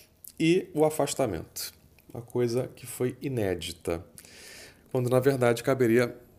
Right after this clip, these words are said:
somente, segundo o direito, às duas casas, né, legislativas processar e julgar os crimes de responsabilidade que eles tinham cometido, né?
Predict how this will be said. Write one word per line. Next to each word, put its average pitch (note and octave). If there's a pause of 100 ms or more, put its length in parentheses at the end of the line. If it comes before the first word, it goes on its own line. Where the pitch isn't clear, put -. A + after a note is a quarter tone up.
(120)
somente, - (160)
segundo A2+
o G#2+
direito, G#2+ (240)
às B2+
duas D3
casas, F#2+
né, A#2+
legislativas A2+
processar B2
e C#3+
julgar A2+ (420)
os -
crimes A#2+
de A#2+
responsabilidade B2 (320)
que -
eles A2
tinham A2+
cometido, A2+ (200)
né? A#2